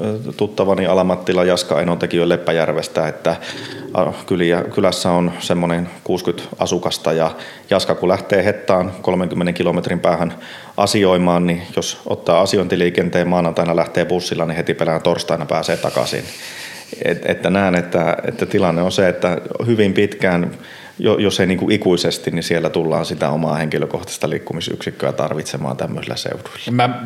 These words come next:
Speaker 2: elin muutama vuoden, siis lapsillehan tietenkin liikkuminen on ihan eri asia, mutta mä elin muutama vuoden Torniossa tilanteessa, jossa mulla oli niinku, jo-, sanotaan, että koulu loppui kahdelta,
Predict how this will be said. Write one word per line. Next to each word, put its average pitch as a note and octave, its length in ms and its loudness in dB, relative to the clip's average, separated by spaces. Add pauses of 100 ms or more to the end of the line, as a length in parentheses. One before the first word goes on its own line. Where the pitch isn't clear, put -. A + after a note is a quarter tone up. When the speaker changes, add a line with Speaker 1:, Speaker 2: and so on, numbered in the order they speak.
Speaker 2:
elin A#2 260 4
muutama A2+ 420 2
vuoden, G#2+ 300 2
siis G#2+ 180 0
lapsillehan G#2 600 2
tietenkin G2 300 0
liikkuminen F#2+ 460 -2
on G2 80 2
ihan G#2 180 6
eri G#2+ 240 4
asia, A2 260 4
mutta G2+ 140 -4
mä G2+ 120 2
elin G2+ 160 2
muutama G2+ 400 0
vuoden F#2+ 260 2
Torniossa G2 560 0
tilanteessa, F#2+ 640 0
jossa F#2 280 0
mulla F#2+ 260 2
oli F#2 140 2
niinku, F#2+ 560 -2 (640)
jo-, - 100 -2 (160)
sanotaan, A2+ 340 2
että - 120 -2
koulu A#2+ 300 4
loppui - 300 -2
kahdelta, G2 600 2